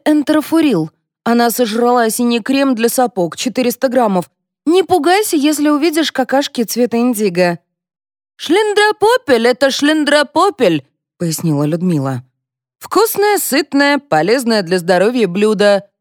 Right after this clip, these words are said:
«Где ключи от машины?» — забасил из коридора Дегтярев. «Куда они подевались? Вчера повесил их на дерево». «В саду?» —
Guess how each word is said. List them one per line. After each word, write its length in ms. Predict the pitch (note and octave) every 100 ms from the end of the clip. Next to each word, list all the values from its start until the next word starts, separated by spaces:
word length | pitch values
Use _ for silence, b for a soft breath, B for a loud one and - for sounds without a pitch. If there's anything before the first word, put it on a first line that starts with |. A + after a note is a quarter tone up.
| _ _ _ _ _ _ -
«Где 540 | C#3 A#2+ C3 A#3 A#3
ключи 580 | - F#3 A3 G#3 - B3
от 200 | A#3 G3
машины?» — 800 | G3 A#3 - C4+ B3 G3+ E3+ C3+ _ -
забасил 640 | E3 F#3+ G#3+ G#3 F#3 D3+
из 100 | D3
коридора 480 | - E3 D#3 F#3 F3+
Дегтярев. 600 | D3 D#3 - F#3+ C3 - _ _ _ _ -
«Куда 320 | - D4+ C4
они 200 | A3+ A#3+
подевались? 680 | B3+ A3 D#4 C#4 E3+ B2 - _
Вчера 400 | - - A#3+ B3+
повесил 580 | G3+ A#3 C4+ F3+ A#3+ C4
их 140 | B3 G#3+
на 160 | C#4
дерево». 580 | B3+ A#3+ A3+ G#3 G#3+ G3 _ _ _ _ _ _
«В 80 | -
саду?» — 640 | - G#3 F3+ E3 F#3+ D4+